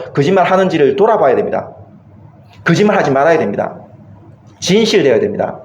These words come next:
뿐만 아니라 악을 미워하고 선에 속해야 됩니다. 선에 속한다는 말은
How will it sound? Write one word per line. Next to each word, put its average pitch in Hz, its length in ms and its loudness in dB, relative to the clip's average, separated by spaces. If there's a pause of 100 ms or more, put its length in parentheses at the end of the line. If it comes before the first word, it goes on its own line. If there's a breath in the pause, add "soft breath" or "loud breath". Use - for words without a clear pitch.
(400 loud breath)
뿐만 226 240 2
아니라 185 440 2 (460 loud breath)
악을 214 340 2
미워하고 202 600 2
선에 247 300 0
속해야 202 320 0
됩니다. 208 360 -4 (260 loud breath)
선에 233 380 0
속한다는 208 680 0
말은 139 580 0